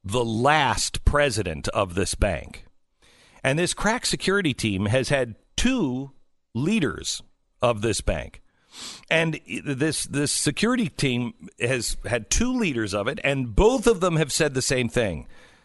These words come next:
Uh, "The bank president is telling us to turn off the alarm system at night, and they're leaving the door open,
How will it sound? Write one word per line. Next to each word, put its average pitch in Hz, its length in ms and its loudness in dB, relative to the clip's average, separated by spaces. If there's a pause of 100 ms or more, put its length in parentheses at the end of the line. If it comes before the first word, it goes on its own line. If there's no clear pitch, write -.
(180)
Uh, 117 340 4
"The 107 120 -2
bank 170 300 0
president 101 540 -2
is 87 180 -4
telling 117 400 0
us 78 320 -4
to 85 640 -2 (600)
turn 135 380 2
off 117 640 0
the 95 180 0
alarm 107 440 2
system 82 440 -4
at 67 140 -6
night, 69 540 -6 (480)
and 107 440 -2
they're 101 280 -2
leaving 143 460 0
the 98 80 -2
door 117 440 0
open, - 420 -6